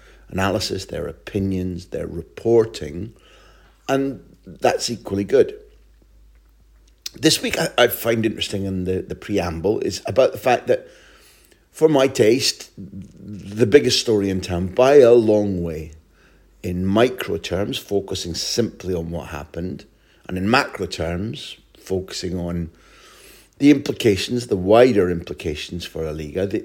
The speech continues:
the obvious thing to write about was the, in my judgment, literally remarkable game, Sevilla two, Real Madrid three. It was vital for many reasons.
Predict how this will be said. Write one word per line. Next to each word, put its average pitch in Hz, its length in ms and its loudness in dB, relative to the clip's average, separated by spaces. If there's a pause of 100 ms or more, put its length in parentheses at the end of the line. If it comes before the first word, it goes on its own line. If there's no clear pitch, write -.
the 139 200 6
obvious 139 760 4 (240)
thing 92 240 -6
to 92 140 -12
write 95 260 0
about 80 300 -10 (580)
was 113 420 0
the, 110 460 4 (880)
in - 160 -6
my 104 200 0
judgment, 95 440 -4
literally 131 840 0
remarkable 107 960 0
game, 82 460 -8 (640)
Sevilla 92 640 -2 (400)
two, 87 480 -6
Real 87 160 -6
Madrid 82 280 -10
three. 123 360 -2 (560)
It 95 60 -6
was 90 100 -6
vital 92 340 0
for 95 120 -10
many 101 240 0
reasons. 98 680 -4